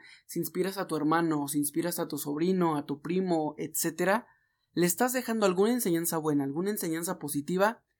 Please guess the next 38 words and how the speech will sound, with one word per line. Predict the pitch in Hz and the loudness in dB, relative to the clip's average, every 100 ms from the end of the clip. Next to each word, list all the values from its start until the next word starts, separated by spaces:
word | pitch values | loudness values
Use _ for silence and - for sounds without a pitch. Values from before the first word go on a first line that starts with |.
| _ - | _ -4
y | 180 | 0
estás | 214 208 | 2 0
dejando | 226 220 226 | 0 0 0
una | 214 | 0
huella. | 170 180 151 143 - _ - | 0 0 0 -4 -12 _ -8
Entonces, | 165 190 214 - | -2 -2 -2 0
ahí | 185 247 | 4 4
estás | 269 240 | 4 0
inspirando | 233 214 170 165 180 180 | -2 -2 -2 0 0 -2
por | 160 | -2
lo | 160 | 0
menos | 180 202 - | 0 -2 -2
a | 175 | 0
una | 226 269 - | 4 2 0
persona | 156 151 165 180 285 - _ _ - | -2 0 2 2 0 -4 _ _ -4
a | 165 | -2
que | 175 | -2
pueda | 170 185 208 | -2 0 0
cambiar | 196 156 160 196 | 0 0 2 2
su | 214 202 | 0 -2
mente, | 165 156 175 | -2 -2 -4
a | 165 | -4
que | 165 | -6
pueda | 156 170 185 | -4 -2 -2
mejorar, | 202 175 151 151 170 214 - _ - - | -2 -4 -4 0 2 0 -8 _ -10 2
o | 165 | 2
a | |
que | 165 | 2
pueda | 160 175 185 | 0 0 0
hacer | 190 | 0
algo | 196 208 202 | 2 2 0
positivo | 160 156 - 180 170 170 | -4 -6 -4 -4 -2 -2
o | 160 | 0
algo | 175 196 | 0 0
inspirador | 196 - 160 151 160 | -2 -2 0 0 -2
para | 160 156 | -2 -2
su | 147 143 | -2 0
vida. | 147 202 226 | 2 0 -2